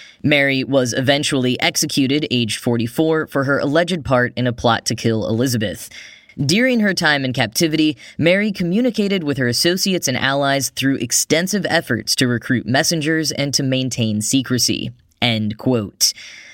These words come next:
Many of these letters have been found over the years and are held in various archives, but it's also been known that a good number are missing.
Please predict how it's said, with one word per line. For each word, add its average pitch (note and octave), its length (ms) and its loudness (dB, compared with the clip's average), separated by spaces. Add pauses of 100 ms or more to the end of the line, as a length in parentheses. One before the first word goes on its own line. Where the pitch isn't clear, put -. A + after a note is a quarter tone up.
(220)
Many B3 380 2
of F3 160 2
these D#3+ 220 0
letters C3+ 320 2
have D3+ 340 0
been C3+ 180 -2
found B2 320 2
over A#2+ 140 0
the A#2+ 80 0
years A2 380 0
and A2+ 80 0
are A2 80 0
held C3 360 2
in A#2 160 0
various A2 440 0
archives, D3 520 2 (280)
but E3+ 100 4
it's G#3 120 0
also C4+ 260 0
been G#3+ 200 2
known D#3+ 280 0
that C#3+ 180 -2
a C#3+ 80 0
good D#3+ 320 0
number C3+ 540 0
are A2+ 120 0
missing. A2+ 680 0